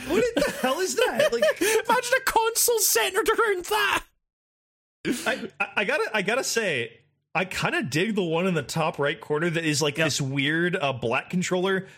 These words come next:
Speaker 1: that is, like, it looks like a, um, like a Rubik's Cube.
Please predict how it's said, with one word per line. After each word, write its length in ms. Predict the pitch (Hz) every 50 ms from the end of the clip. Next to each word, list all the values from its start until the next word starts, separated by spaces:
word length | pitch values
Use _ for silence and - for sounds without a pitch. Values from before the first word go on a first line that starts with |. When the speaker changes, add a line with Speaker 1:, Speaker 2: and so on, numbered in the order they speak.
| - _
Speaker 1:
that 120 | - 180 -
is, 180 | 165 160 135 160
like, 300 | 160 151 143 - - - _ _ _ _ _ _ _ _ _ _ _ _
it 100 | - 170
looks 240 | 170 175 180 180 -
like 160 | 214 185 180
a, 200 | 185 175 156 147
um, 580 | 135 131 120 117 110 104 98 95 95 101 107 120 - _ _ _ _ -
like 120 | 143 123
a 20 |
Rubik's 480 | 131 117 120 135 160 160 220 220 - -
Cube. 380 | - 233 226 247 226 269 330